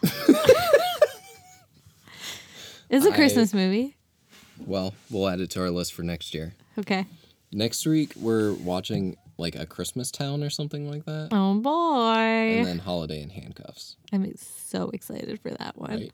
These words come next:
Speaker 2: Some Mario Lopez
Speaker 1: Mario
Speaker 2: action.
Speaker 1: Lopez, A C Slater. Some
Speaker 2: Some more
Speaker 1: Sabrina.
Speaker 2: s-, <laughs> some more, uh, Saved by the Bell connections.
Speaker 1: Yes!
Speaker 2: All right, Caitlin.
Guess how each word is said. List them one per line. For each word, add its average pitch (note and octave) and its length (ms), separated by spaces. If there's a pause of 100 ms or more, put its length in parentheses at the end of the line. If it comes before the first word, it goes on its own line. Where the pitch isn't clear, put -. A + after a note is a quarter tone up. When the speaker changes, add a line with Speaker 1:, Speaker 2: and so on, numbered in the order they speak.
Speaker 2:
Some - 260
Mario D2+ 300
Lopez F3 320
Speaker 1:
Mario G3 380
Speaker 2:
action. G#3+ 100
Speaker 1:
Lopez, A#3+ 480
A A#3+ 140
C C4 180
Slater. E4 520 (1300)
Some A3+ 240
Speaker 2:
Some G3+ 160
more F#3+ 60
Speaker 1:
Sabrina. A#3+ 320
Speaker 2:
s-, C4+ 200 (140)
<laughs> - 160
some - 280
more, F2+ 340
uh, E2 240
Saved F2 320
by E2 100
the D#2+ 80
Bell E2+ 160
connections. D#2+ 480
Speaker 1:
Yes! G4+ 540 (520)
Speaker 2:
All A2+ 80
right, G#2 180 (640)
Caitlin. D#2 340